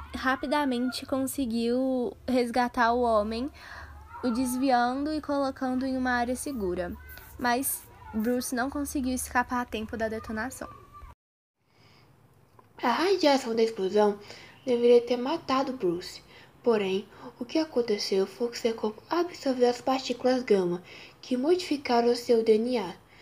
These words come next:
Speaker 2: que consequentemente começou a se transformar o seu corpo, que passou a irradiar partículas gama,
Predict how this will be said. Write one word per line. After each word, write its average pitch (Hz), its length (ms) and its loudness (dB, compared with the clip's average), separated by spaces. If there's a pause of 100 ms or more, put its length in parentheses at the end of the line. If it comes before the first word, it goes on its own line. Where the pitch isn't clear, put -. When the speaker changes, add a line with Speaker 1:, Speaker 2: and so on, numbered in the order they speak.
(260)
Speaker 2:
que 214 180 -6
consequentemente 262 920 -2
começou 233 400 -4
a 220 80 -2
se 220 100 -12
transformar 240 680 -4
o 220 60 -8
seu 254 200 -4
corpo, 214 420 -4 (380)
que - 120 -4
passou 294 360 -2
a - 20 0
irradiar 277 640 0
partículas 262 600 -2
gama, 175 360 -2